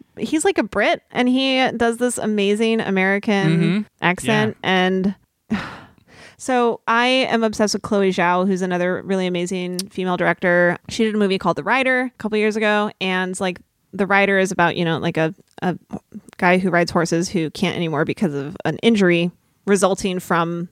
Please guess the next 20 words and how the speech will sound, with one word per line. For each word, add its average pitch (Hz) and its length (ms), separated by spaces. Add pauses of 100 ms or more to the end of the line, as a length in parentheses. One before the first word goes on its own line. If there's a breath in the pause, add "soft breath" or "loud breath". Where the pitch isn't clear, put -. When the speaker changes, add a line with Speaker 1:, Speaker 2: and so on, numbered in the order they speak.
Speaker 1:
the 185 100
thing 175 200
that 165 120
he 143 80
loves, 170 360
right? 170 220
Speaker 2:
Mm-hmm. 165 80
Speaker 1:
Because 214 220
that's, 277 180
like, 220 200
really 185 240
scary, 175 460
is, 170 140
like, 170 160
when 175 120
the 175 60
thing 175 300
you 175 140
love, 160 400
like, 151 240